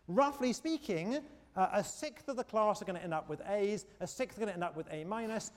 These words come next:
a sixth are gonna end up with B plus, a sixth are gonna end up with B, a sixth are gonna end up with B minus, and the remaining sixth, if I've added that up right, are gonna end up with what I guess we're now calling the presidential grade. Is that right? Right?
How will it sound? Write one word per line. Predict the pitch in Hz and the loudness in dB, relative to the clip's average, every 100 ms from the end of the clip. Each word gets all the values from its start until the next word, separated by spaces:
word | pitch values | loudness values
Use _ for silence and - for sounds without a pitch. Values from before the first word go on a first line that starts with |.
| - | -12
a | |
sixth | 160 269 262 | -8 -6 -4
are | 196 | -4
gonna | 190 | -2
end | 175 | -2
up | 160 | -2
with | 147 - | -2 -2
B | 147 | -4
plus, | 147 220 214 214 - - | 0 4 4 2 -8 -12
a | 170 | -8
sixth | - 170 | -6 -4
are | 185 | -4
gonna | 175 | -4
end | 156 | -2
up | 147 | -2
with | 143 113 | -4 -4
B, | 226 226 208 202 - - | -2 0 0 -2 -6 -10
a | |
sixth | 143 240 175 | -6 -4 -4
are | |
gonna | 185 | -2
end | 165 | -2
up | 151 | -2
with | 135 | -2
B | 165 | -2
minus, | 160 233 233 208 - - - - | 0 0 2 0 -2 -10 -16 -6
and | 185 | -2
the | 180 175 - | 0 -2 2
remaining | 180 269 247 202 | 4 6 4 0
sixth, | 180 202 151 | -2 -2 -2
if | |
I've | 151 - - | -4 -4 -6
added | 151 | -4
that | 135 | 0
up | 160 170 | 2 2
right, | 151 151 - - - | 0 0 -4 -14 -4
are | 170 | -2
gonna | 170 | -2
end | 180 170 | -2 0
up | 160 139 | 0 0
with | 156 127 151 151 | -4 -4 -8 -6
what | 156 | -2
I | 160 143 - | -2 -4 -8
guess | 156 | -6
we're | 165 | -4
now | 151 | -4
calling | 147 165 143 | -2 -2 -2
the | 147 | -2
presidential | 160 131 143 - 107 | -2 -2 -4 -6 -10
grade. | 101 87 - _ _ _ _ _ | -10 -12 -16 _ _ _ _ _
Is | |
that | 156 - | -12 -8
right? | 214 - - - 143 - - - - - - - - - - - - - - - - - - - | -8 -10 -16 -20 -20 -20 -20 -20 -20 -18 -16 -14 -14 -14 -14 -14 -14 -14 -14 -14 -14 -14 -14 -10
Right? | 165 | -10